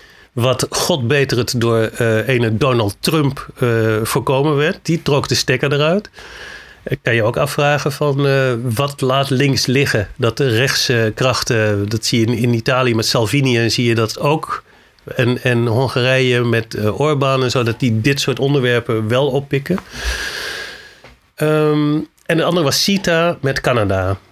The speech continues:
En ceta is wel doorgegaan. Er was een enorme Europese campagne tegen. Ook in Nederland redelijk, eh, massaal. We hebben een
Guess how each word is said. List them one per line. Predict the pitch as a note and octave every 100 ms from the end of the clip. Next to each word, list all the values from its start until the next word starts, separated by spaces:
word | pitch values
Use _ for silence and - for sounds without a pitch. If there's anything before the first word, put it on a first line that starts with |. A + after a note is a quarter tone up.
| -
En | - A#2 A2 G#2+
ceta | G2+ - F#3 B2+
is | A#2 -
wel | A#2+ D#3
doorgegaan. | D#3+ E3+ C#3 C3+ C#3+ D3+ F#3 G3 _ _
Er | - - -
was | -
een | C#3+
enorme | F3 A#3 B3 A3+ F3+
Europese | D3 C#3+ C#3 B2+
campagne | - A#2+ E3
tegen. | E3 D3+ C3+
Ook | F#3+ -
in | C3
Nederland | D3 D#3+ D#3
redelijk, | D3+ D3+ C#3+ C3+ C3+
eh, | C3 B2+ B2 A#2+
massaal. | A#2+ A#2+ - C3 C#3+
We | C3+
hebben | G#2+ G2+
een | G2